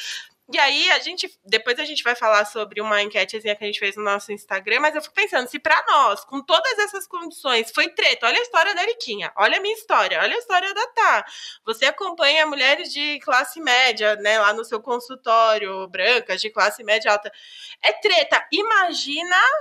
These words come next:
pra uma mana lá do Cafundó do Juda, que tem zero apoio, assim, social. Imagina, é, de parceiro, de família, de qualquer coisa, imagina pra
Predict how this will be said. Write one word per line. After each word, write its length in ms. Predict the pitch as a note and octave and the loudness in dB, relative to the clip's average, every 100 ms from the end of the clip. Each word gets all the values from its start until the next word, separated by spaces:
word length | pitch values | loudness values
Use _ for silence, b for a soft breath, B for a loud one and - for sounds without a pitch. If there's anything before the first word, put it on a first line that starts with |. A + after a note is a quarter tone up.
| - _ | -6 _
pra 120 | E4+ D#4+ | -6 -2
uma 500 | F4 F#4 F#4+ G4 G#4+ | -2 0 2 2 2
mana 600 | D#4 C4+ C#4 D#4+ D#4+ F4+ | -2 -2 -4 0 0 0
lá 560 | C#4+ B3 B3 B3+ D4 D#4 | 2 2 2 2 2 -2
do 320 | C4+ D4 C#4+ | -8 -14 -8
Cafundó 600 | C#4+ C#4+ D4 D4 B3+ C#4+ | -2 -2 -2 -4 0 0
do 120 | F#4+ | 0
Juda, 300 | E4 D4 D4 | -6 -2 -2
que 140 | D4 C#4 - | -4 -10 -8
tem 220 | D#4 E4 | -6 -6
zero 480 | B3 B3+ B3 D4 G4+ | -4 2 4 4 2
apoio, 1120 | F#4 F#4+ D4 C4 C4 C4 B3+ B3 A#3+ A#3 A3 - | 0 0 -4 -2 -2 -6 -8 -10 -10 -10 -12 -2
assim, 380 | A3 - B3 A3 | -2 -2 -6 -6
social. 720 | - A#3+ A#3 - A#3+ B3+ C#4 B3 | -4 -2 -2 0 2 2 -2 -4
Imagina, 680 | E4 F#4+ E4+ C4+ C#4 D4+ D4+ F#4+ E4+ G#3 | 0 0 0 -4 -4 -4 -2 -4 -6 -10
é, 160 | G3 F#3+ | -12 -12
de 140 | - | -4
parceiro, 640 | A#3+ A#3 - G3+ A#3 A3 F#3 | -2 0 0 2 4 4 0
de 120 | - | -2
família, 460 | A3+ A3 G#3+ A3 G#3 | -2 -2 -2 0 0
de 80 | |
qualquer 220 | B3+ A#3 A3+ | -2 -4 0
coisa, 240 | A#3+ C4+ | 0 0
imagina 680 | D#4 F#4+ G4+ - D#4+ F4 F#4+ | 0 0 0 -4 -4 -2 -2
pra 160 | F#4+ | 0